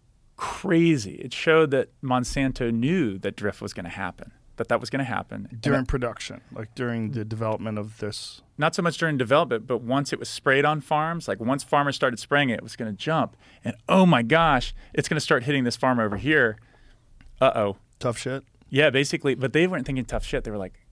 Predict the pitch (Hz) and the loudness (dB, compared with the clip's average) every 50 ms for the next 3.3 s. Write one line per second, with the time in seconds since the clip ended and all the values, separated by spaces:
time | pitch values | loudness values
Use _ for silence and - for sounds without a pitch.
0 | - - - 101 - - 127 147 151 - - - _ _ _ _ - 110 107 110 | -20 -14 -14 -14 -12 -12 -12 -12 -12 -12 -14 -20 _ _ _ _ -4 -2 -2 0
1 | 110 107 110 120 131 117 101 - - - - - - - - - 87 - 98 95 | 0 0 0 -2 -2 -2 -4 -8 -10 -12 -14 -14 -14 -16 -16 -16 -16 -14 -14 -14
2 | 90 - _ - - - - 110 107 110 117 113 107 101 98 110 110 107 101 101 | -14 -16 _ -20 -20 -10 -8 -6 -4 -2 -2 -2 -2 -4 -2 -2 -2 -2 -2 -2
3 | 101 101 95 90 85 80 | -2 -2 -4 -4 -6 -8